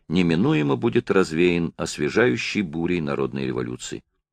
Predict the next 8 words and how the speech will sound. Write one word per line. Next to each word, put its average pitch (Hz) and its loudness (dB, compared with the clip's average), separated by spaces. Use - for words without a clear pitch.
Недаром 123 6
вольно 113 4
определяющийся 95 2
Марек 120 4
пророчествует: 127 4
«Ныне 101 6
героев 98 8
нет, 107 0